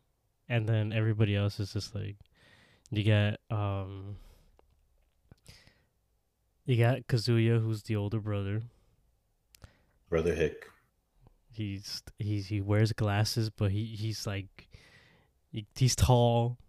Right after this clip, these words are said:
Speaker 1: He's the oldest brother, but he's, like, very not stable. <laughs> He's just, there you got the pudgy one, and you got the, the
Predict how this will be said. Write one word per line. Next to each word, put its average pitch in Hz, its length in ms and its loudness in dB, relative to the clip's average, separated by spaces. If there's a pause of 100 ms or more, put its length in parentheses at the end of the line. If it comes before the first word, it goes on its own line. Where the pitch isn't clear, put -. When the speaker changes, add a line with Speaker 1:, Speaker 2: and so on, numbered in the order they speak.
Speaker 1:
He's 117 160 0
the 120 80 6
oldest 120 300 4
brother, 110 480 2
but 104 180 -2
he's, 107 220 -2
like, 104 200 -4
very 107 580 0 (1000)
not 104 380 0
stable. 117 580 0 (580)
<laughs> - 100 -4 (1000)
He's 107 180 -6
just, 107 280 -4 (920)
there 104 280 2
you 95 140 2
got 98 140 0
the 101 60 -4
pudgy 110 340 4
one, 101 260 2
and 101 160 -4
you 101 60 0
got 107 260 0
the, 92 380 -2
the - 120 -6